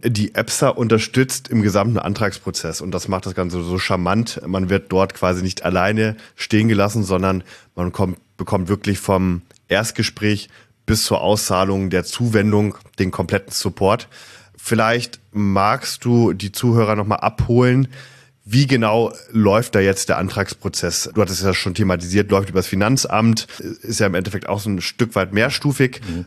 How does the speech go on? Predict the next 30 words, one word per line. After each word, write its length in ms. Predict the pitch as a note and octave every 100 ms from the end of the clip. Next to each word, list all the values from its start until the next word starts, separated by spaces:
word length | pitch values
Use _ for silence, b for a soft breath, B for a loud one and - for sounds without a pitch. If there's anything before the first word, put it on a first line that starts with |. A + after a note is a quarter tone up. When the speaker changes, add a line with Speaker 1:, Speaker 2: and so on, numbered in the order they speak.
| -
Speaker 1:
Hol 140 | A#2
uns 100 | A#2
da 100 | G#2+
gerne 260 | F#2 G2 F2+
noch 100 | E2+
mal 140 | F2+
ab. 180 | E2 - - b b b _ _ _
Speaker 2:
Ja, 100 | A#2
genau. 260 | A2+ E2+ E2
Also 260 | F2 F#2+ F2+
wie, 80 |
du 120 | F2 F#2+
hast 140 | -
das 200 | F#2+ -
ja 100 | F#2+
vorhin 260 | - F#2 F2+
schon 160 | G2
gesagt, 320 | E2+ F#2 - _ B B B B -
mehrstufiger 640 | G2 A2 - G#2+ G2+ F#2
Prozess. 540 | F2 - - B2 - - _ -
Äh, 300 | G2+ F#2+ F#2
wir 60 |
haben 80 | G#2
das 180 | A2+ -
Finanzamt 800 | - G#2 A2+ C#3 A#2 A#2 A2+ - _ _ _ _ _
hin-, 300 | - G#2 A#2+
hinterher 480 | A2 A#2+ A#2 G2+ B2+
gelagert. 400 | G2 D2+ D#2 D#2+
Also 180 | G#2+ G2+
die, 220 | G2 G#2+